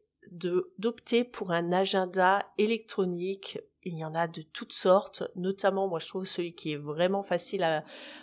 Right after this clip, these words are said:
mettre en place, c'est, euh, Google Agenda. Et l'avantage des agendas électroniques, c'est que tu vas pouvoir définir l'horaire et tu vas pouvoir définir une récurrence, soit tous les jours, soit toutes les semaines,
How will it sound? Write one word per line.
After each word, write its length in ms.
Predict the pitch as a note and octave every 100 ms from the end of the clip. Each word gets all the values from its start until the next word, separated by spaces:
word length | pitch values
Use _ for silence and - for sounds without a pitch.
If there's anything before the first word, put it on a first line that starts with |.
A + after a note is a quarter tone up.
| -
mettre 260 | F#3 F#3+ -
en 80 | E3
place, 520 | F3+ F3+ G3 - -
c'est, 240 | G3 G3
euh, 180 | E3 D#3
Google 480 | D#3+ D#3+ F#3+ G3+ G3+
Agenda. 540 | F3 E3 D#3 D#3+ G3+ - - _ - _ _ _
Et 140 | G#3+
l'avantage 640 | G#3 B3 B3+ B3 B3 A#3+ G#3+
des 220 | F3 D#3+
agendas 420 | F#3+ G3+ G#3 A#3
électroniques, 560 | A3 F#3+ - F3+ F#3 G3
c'est 140 | -
que 80 | -
tu 120 | -
vas 120 | F#3 F#3
pouvoir 360 | - G#3 A3+
définir 540 | G#3 G3 - G3 G#3+ F3+
l'horaire 500 | E3+ F3+ E3 G3+ - - - - - -
et 180 | A3 B3
tu 140 | -
vas 80 | E3
pouvoir 420 | - F3+ F#3+ G#3
définir 440 | E3 - F#3 G3+
une 100 | E3
récurrence, 720 | D#3 E3+ - D#3+ E3 G#3 - -
soit 260 | - D3+
tous 160 | D3 A#3+
les 140 | A#3+
jours, 320 | G3 E3+ F#3+ -
soit 160 | -
toutes 240 | - A3+ G3+
les 60 |
semaines, 480 | F#3 D#3 C#3+ D3+